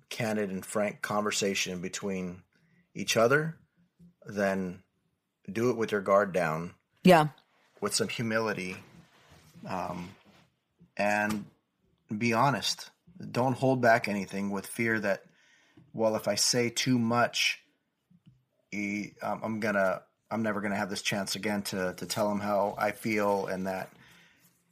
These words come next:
Speaker 1: I, I might as well just accept the, uh, the course that we're on, and that we're eventually just gonna get divorced anyway, 'cause it's not gonna change.
Speaker 2: Yeah.
Speaker 1: Um, I would say just, you know,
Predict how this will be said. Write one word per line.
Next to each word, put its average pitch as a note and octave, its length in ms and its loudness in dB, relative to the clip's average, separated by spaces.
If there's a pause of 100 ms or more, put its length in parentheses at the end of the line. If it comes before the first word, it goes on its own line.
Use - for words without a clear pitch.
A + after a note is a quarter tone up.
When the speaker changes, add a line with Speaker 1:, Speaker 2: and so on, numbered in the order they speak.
(260)
Speaker 1:
I, - 180 -8
I G#2 40 -4
might G#2 160 -2
as G2 120 -6
well G#2 100 -2
just F#2+ 160 -4
accept - 500 0 (200)
the, G2 360 -2
uh, F#2 260 0 (240)
the A2+ 100 -4
course - 340 2
that - 120 0
we're G#2 160 2
on, G#2+ 280 4
and F#2 120 -4
that F2+ 180 -4 (280)
we're G#2 120 -4
eventually G2 360 -2
just G2 160 -6
gonna F#2+ 140 -4
get F#2 120 -6
divorced F#2 340 -4
anyway, F2+ 320 -8
'cause - 340 -4 (640)
it's - 180 -12
not G2+ 120 -4
gonna F#2 140 -6
change. - 460 -8 (240)
Speaker 2:
Yeah. D3 200 6
Speaker 1:
Um, G#2 460 -6
I B2 120 4
would B2 140 2
say A2+ 180 0
just, G#2 400 -6
you A#2+ 120 -8
know, G2 260 -2